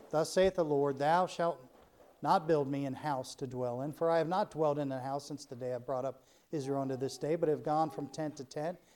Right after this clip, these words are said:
and from one tabernacle to another. Wheresoever I have walked with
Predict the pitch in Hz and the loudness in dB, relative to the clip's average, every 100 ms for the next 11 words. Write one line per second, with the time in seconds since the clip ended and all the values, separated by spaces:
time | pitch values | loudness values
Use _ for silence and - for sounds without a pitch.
0 | _ - 147 143 147 147 165 165 165 160 | _ -8 -6 -2 0 4 2 2 0 2
1 | 165 156 147 147 151 170 170 190 165 151 | 2 2 0 0 -4 -2 2 4 6 6
2 | 170 180 180 - - _ _ _ - 185 | 6 4 2 -6 -20 _ _ _ -2 4
3 | 185 180 175 190 160 160 143 156 165 170 | 8 8 8 6 6 6 4 4 4 2
4 | 160 156 | 0 0